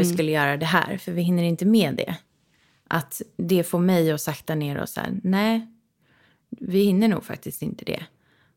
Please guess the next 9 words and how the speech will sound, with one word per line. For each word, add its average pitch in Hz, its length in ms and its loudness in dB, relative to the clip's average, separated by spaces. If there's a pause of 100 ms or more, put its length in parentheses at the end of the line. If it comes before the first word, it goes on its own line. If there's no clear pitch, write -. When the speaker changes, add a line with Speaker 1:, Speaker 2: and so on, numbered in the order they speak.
(120)
Speaker 2:
Även 165 340 2
om 156 120 2
man 156 140 0
har 202 220 4
de 156 160 0
här, 147 280 -2 (400)
den 185 260 2
här 165 120 4
referensramen 170 1080 0